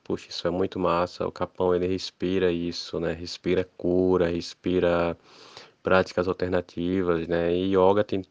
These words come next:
tudo a ver com o Capão. E tenho certeza que vai ser um workshop maravilhoso. E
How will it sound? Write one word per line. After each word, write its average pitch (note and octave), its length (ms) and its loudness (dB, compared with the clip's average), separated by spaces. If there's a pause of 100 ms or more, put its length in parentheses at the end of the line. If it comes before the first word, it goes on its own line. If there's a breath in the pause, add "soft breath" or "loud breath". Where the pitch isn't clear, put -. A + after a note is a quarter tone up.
(120)
tudo G#2 380 2
a F#2 60 2
ver F2+ 140 -4
com F#2 120 -6
o F2 40 -6
Capão. E2+ 540 -4 (960 loud breath)
E F2 920 -2
tenho G2 140 -2
certeza G2+ 400 -4
que - 120 -4
vai F#2+ 140 2
ser F#2+ 200 0
um G2 40 2
workshop F#2+ 640 2
maravilhoso. F#2 800 0 (1080 loud breath)
E G2 880 0